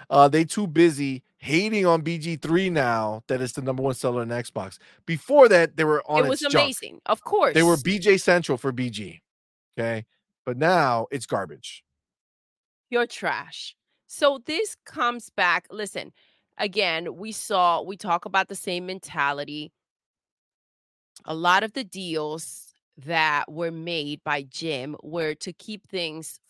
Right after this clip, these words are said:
Speaker 2: from Xbox, right? Again, even <laughs> during that A B K deal, when he had that tantrum,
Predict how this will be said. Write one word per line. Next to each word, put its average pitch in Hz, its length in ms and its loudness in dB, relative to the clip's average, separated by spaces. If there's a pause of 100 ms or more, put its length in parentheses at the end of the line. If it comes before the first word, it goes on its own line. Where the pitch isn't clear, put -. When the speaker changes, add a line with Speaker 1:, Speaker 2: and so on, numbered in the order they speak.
Speaker 2:
from 185 340 -2
Xbox, - 680 -12
right? 170 460 -2 (500)
Again, 185 520 0
even 190 500 -10 (240)
<laughs> 180 300 -8
during 185 300 -8
that 170 240 0
A 170 140 -4
B 175 240 -14
K 190 320 -6
deal, 196 540 -6
when 190 140 -6
he 190 140 -12
had 175 280 -2
that 160 240 -2
tantrum, 185 760 -6